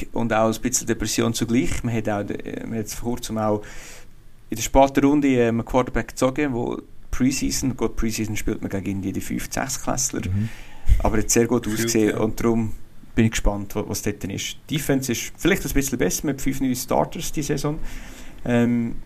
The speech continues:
Speaker 1: aber neben Crosby halt kein Playmaker. Crosby ist Elite, der einzige
Speaker 3: Mhm.
Speaker 1: Elite-Spieler,
Speaker 3: Für
Speaker 1: ähm,
Speaker 3: Defense.
Speaker 2: Die Wand.
Speaker 1: Defense,
Speaker 2: Ah,
Speaker 1: genau.
Speaker 2: ja.
Speaker 1: Vorher haben wir natürlich den Adams, best
Speaker 3: Mhm.
Speaker 1: Receiver in der Liga wahrscheinlich.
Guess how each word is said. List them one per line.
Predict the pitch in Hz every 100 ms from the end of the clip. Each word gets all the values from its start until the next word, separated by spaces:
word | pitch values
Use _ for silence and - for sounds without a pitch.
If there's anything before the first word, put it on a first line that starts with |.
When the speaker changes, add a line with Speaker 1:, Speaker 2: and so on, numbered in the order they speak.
| -
Speaker 1:
aber | 120 139
neben | 131 131 117
Crosby | 131 127 123
halt | 113 110
kein | - 113
Playmaker. | 131 123 131 131 -
Crosby | - 113 - -
ist |
Elite, | 98 101 131 -
der | 120
einzige | 110 113 120
Speaker 3:
Mhm. | 110
Speaker 1:
Elite-Spieler, | 98 107 120 - - - - 120 120 - - - -
Speaker 3:
Für | -
Speaker 1:
ähm, | 110 123
Speaker 3:
Defense. | 117 123 - -
Speaker 2:
Die | 98
Wand. | 90 85
Speaker 1:
Defense, | - 120 131 -
Speaker 2:
Ah, |
Speaker 1:
genau. | 92 104 135 131
Speaker 2:
ja. | - - -
Speaker 1:
Vorher | - 147 143
haben | 131
wir |
natürlich | 123 131 131 120 - - - -
den | -
Adams, | 113 120 135 131 - - - - - -
best | 110 107
Speaker 3:
Mhm. | 110
Speaker 1:
Receiver | 131 120 120
in | 113
der | 110
Liga | 110 113
wahrscheinlich. | 117 117 113 117